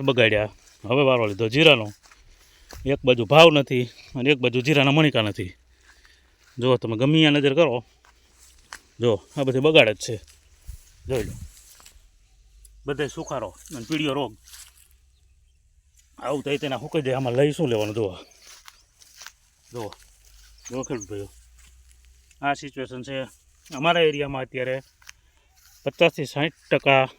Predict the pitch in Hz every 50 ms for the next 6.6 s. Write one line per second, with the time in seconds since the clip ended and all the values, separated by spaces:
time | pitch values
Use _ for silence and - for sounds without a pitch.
0 | _ _ _ _ _ _ - 107 127 143 135 139 135 131 139 147 143 135 - 131
1 | 123 120 117 131 117 113 120 131 120 104 _ _ _ _ _ _ _ _ _ _
2 | _ - 135 127 160 151 139 143 139 147 139 123 151 147 131 120 123 117 113 120
3 | 113 - 131 131 123 131 120 127 131 123 127 - 156 156 156 151 151 151 147 143
4 | 147 - 147 135 - 139 139 135 139 123 135 120 107 135 135 127 117 104 120 123
5 | 123 104 110 113 131 127 - - _ - - _ _ _ _ - _ _ - -
6 | - 117 117 131 123 - 139 135 135 131 131 135